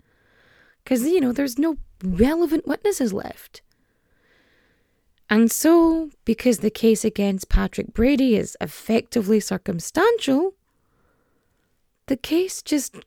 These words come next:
crumbles. And he gets to stroll out of the court,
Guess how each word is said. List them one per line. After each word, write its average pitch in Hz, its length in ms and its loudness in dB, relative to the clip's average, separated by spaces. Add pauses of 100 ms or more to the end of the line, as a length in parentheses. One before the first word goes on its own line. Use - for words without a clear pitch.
(120)
crumbles. - 1040 4 (840)
And 220 160 0
he 359 220 6
gets 330 340 0
to 220 120 -2
stroll 214 600 0 (100)
out 339 180 2
of 403 120 2
the 403 100 0
court, - 580 -4